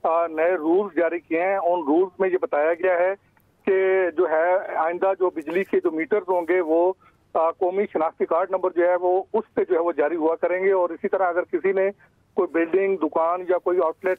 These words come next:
जो है, वो किराए पे लिया हुआ है, तो उसमें किराएदार का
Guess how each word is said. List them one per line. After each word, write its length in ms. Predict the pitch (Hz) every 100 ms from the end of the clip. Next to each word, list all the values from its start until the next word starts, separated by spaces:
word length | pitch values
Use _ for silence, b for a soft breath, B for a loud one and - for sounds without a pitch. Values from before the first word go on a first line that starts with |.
| -
जो 60 |
है, 60 | 175
वो 100 | 170
किराए 280 | - 160 170
पे 140 | 196
लिया 180 | 180 180
हुआ 140 | 180
है, 60 | 180
तो 120 | -
उसमें 400 | 175 165 - 180
किराएदार 600 | 180 - 165 185 180 180
का 260 | 175 180